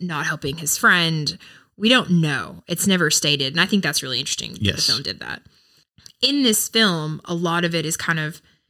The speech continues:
Speaker 1: this supernatural entity acting upon a group of travelers in some form or fashion, and specifically from another culture most of the time, or another part of a culture that they're not familiar with. But the monster kind of acts as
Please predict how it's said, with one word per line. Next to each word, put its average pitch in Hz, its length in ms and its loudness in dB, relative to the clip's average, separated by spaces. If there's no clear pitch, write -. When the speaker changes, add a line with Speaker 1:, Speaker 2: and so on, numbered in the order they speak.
Speaker 1:
this 170 180 0
supernatural 180 720 4
entity 160 500 0
acting 156 380 -2
upon 151 580 -2
a 165 80 -6
group 156 260 -8
of 143 80 -12
travelers 147 680 0
in 147 100 -6
some 156 240 -2
form 147 240 -4
or 135 80 -4
fashion, 147 720 0
and 160 160 -4
specifically 175 580 2
from 151 260 -2
another 147 300 -4
culture 185 540 0
most 170 240 0
of 170 60 2
the - 40 2
time, 170 300 2
or 160 80 -2
another 151 400 0
part 165 360 -2
of 165 100 -6
a 160 40 -4
culture 160 300 -2
that 147 120 -6
they're 156 100 -8
not 139 140 -8
familiar 151 380 -4
with. 139 300 -6
But 180 220 2
the 190 80 6
monster 165 920 4
kind 160 220 0
of 147 80 -2
acts - 400 -2
as 147 440 -4